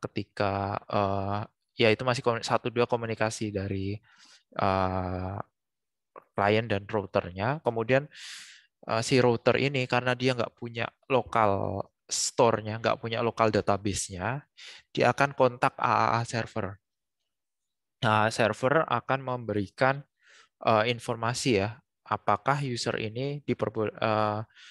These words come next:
verified buat login atau enggak, ap-, eh, gitu ya. Ini user, kombinasi user dan passwordnya benar atau salah. Itu nanti A A A server yang akan melihat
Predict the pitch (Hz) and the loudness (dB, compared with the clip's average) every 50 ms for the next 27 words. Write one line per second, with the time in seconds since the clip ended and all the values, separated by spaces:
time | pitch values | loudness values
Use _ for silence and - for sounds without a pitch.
0 | - - _ _ - - - 131 120 120 123 - 147 139 135 - - 123 117 107 | -20 -20 _ _ -10 0 2 2 4 4 4 4 4 4 4 2 0 0 0 0
1 | - 107 107 - 127 120 113 107 - - 98 98 98 101 - 107 104 - - - | 0 -2 -4 -4 -6 -6 -6 -6 -6 -8 -12 -12 -12 -8 -6 -4 -6 -6 -8 -14
2 | - - - 110 101 98 98 95 95 98 101 - 110 - - 90 92 98 101 - | -10 -6 -6 -4 -4 -4 -6 -8 -10 -12 -10 -10 -10 -8 -8 -8 -10 -10 -14 -18
3 | - - _ _ - 113 117 127 139 143 - - - - 123 117 - - - - | -20 -20 _ _ -12 -10 -8 -6 -6 -6 -6 -8 -6 -6 -6 -4 -4 -8 -4 -4
4 | 131 123 117 120 113 110 104 107 - 117 113 107 113 113 - 98 104 110 104 - | -4 -4 -4 -4 -2 -2 -2 -2 -4 -6 -8 -6 -6 -8 -8 -4 -2 -2 -2 -2
5 | - 107 - - 113 - - 104 95 92 90 - - - - 101 98 - 104 - | -6 -10 -8 -10 -10 -10 -10 -8 -6 -6 -6 -6 -10 -4 -4 -4 -4 -4 -6 -8
6 | - 95 95 90 90 82 - - _ - - - - - - _ - 117 117 - | -6 -4 -4 -2 -4 -4 -6 -12 _ -20 -20 -20 -20 -20 -20 _ -6 -4 -4 -2
7 | 139 131 127 123 - 147 131 127 113 - - 113 110 113 110 - 117 110 107 - | -2 -2 -2 0 0 0 2 2 2 2 2 2 0 0 -2 -2 -4 -4 -2 -2
8 | 131 131 123 113 117 120 - 113 110 - - 123 127 131 - - - _ _ - | 0 0 0 -2 -4 -4 -6 -8 -4 -2 -2 -4 -4 -6 -12 -20 -20 _ _ -4
9 | 110 110 110 113 123 135 - | -2 0 0 2 2 0 0